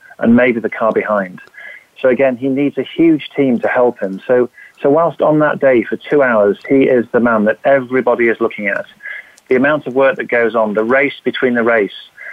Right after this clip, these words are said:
the work with Woking, the work with the decisions being made back at Mission Control,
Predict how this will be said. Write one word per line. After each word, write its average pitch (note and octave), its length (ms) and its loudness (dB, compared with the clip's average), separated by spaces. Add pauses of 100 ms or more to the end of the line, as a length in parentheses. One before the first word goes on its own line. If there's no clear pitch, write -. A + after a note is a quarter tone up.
(160)
the A#2 80 0
work C3+ 280 2
with A2+ 140 -6
Woking, A#2+ 480 -2
the G#2+ 80 -6
work B2+ 220 0
with A2 100 -4
the B2 60 -2
decisions C3 420 -6
being A#2+ 260 0
made A2+ 300 0
back B2 200 -2
at - 100 -4
Mission A#2+ 300 -2
Control, A2 580 0